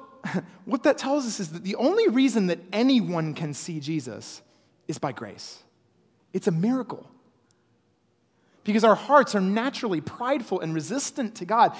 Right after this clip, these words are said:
If you find yourself looking to Jesus and you find him beautiful and you want to bow down and worship him, that is a miracle of a changed heart.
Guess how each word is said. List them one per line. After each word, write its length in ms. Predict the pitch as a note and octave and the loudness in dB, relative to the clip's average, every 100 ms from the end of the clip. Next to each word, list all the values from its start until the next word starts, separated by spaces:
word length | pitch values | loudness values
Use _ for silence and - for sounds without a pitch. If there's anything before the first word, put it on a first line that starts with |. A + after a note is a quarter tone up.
| - - | -4 0
If 160 | F3 | 2
you 100 | B3+ | 4
find 400 | C#4+ C4+ D4+ D4 | 4 4 4 4
yourself 640 | B3+ - B3 A3 A3 - - | 2 2 6 6 6 -4 -6
looking 520 | G3+ G#3 E4 E4+ C#4+ A3 | 0 6 6 6 4 4
to 100 | A3+ | 2
Jesus 400 | A#3+ A#3+ G#3 G#3+ | 2 2 2 2
and 100 | G3+ | 0
you 60 | |
find 240 | G3+ A#3+ G#3+ | 2 2 2
him 120 | G3 | 2
beautiful 460 | F3 C#4 D4+ - | 2 4 4 2
and 80 | A3+ | 2
you 80 | A3 | 4
want 160 | A#3+ A#3 | 4 2
to 60 | |
bow 180 | F#3 A#3 | 4 4
down 180 | A#3 A3 | 6 4
and 180 | G3+ F3+ | 2 2
worship 400 | B3+ C#4+ A#3 - | 2 2 -2 0
him, 160 | G3+ - - | 0 -2 -8
that 220 | A3 B3 | -4 0
is 100 | B3+ | 2
a 80 | E3+ | 0
miracle 640 | D#3 E3+ G#3+ A3+ G#3+ A3 - _ _ _ _ _ _ _ _ _ | -2 -2 -2 -4 -8 -14 -18 _ _ _ _ _ _ _ _ _
of 140 | E3+ D#3 | -6 -4
a 40 | |
changed 480 | D3 G3 F#3+ F3 - | -4 -4 -2 -4 -8
heart. 340 | - C#3+ G#3+ | -14 -12 -12